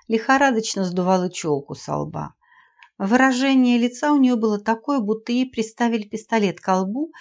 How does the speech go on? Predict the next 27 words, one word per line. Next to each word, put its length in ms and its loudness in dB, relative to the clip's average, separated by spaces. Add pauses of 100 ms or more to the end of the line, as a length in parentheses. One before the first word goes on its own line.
(240)
и 80 -2
засунули 540 2
в 100 -4
рот 220 -8
жабу. 480 -10 (400)
Она 200 0
кривила 380 -4
губы, 480 -8 (380)
не 100 -2
открывая 520 -2
рта, 420 -6
и 40 -10
старалась 540 0
не 120 -2
поднимать 460 0
глаз 340 -6
на 80 -10
свою 280 -6
мучительницу. 840 -10 (480)
Но 240 2
та, 300 6
вероятно, 600 2
только-только 760 -4
вошла 300 -4
во 140 -2
вкус. 500 -18 (480)
Василиса, 680 -4